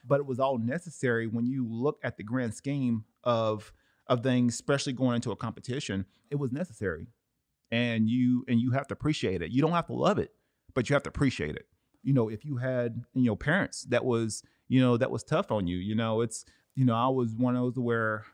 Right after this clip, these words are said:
I, I had a, a family that was, <laughs> they were pretty hard on me. You know, when you think about it then, yeah, it sucked. But now it was necessary for me to grow as a, you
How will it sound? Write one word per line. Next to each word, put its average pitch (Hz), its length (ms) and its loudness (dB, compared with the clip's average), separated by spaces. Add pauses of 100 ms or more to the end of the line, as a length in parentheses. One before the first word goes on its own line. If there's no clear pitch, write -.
I, 117 200 -2
I 113 80 -2
had 120 180 -4
a, 101 240 -4 (140)
a 90 240 -6
family 127 360 2
that 117 140 -4
was, 107 300 -4 (120)
<laughs> - 120 -4
they 139 240 6
were 143 100 4
pretty 139 260 2
hard 139 260 6
on 95 120 2
me. 92 140 -2 (440)
You 147 120 2
know, 127 340 2
when 127 180 2
you 131 260 -2 (120)
think 165 180 2
about 135 280 2
it 101 100 -4 (800)
then, 147 400 2 (340)
yeah, 131 220 4
it 123 240 -2
sucked. - 420 -2 (540)
But 123 340 4
now 135 560 2 (720)
it 190 80 -4
was 131 160 4
necessary 123 520 -2
for 123 140 -2
me 117 160 4
to 101 60 -4
grow 113 360 0
as 107 180 0
a, 104 140 -2
you 95 180 -4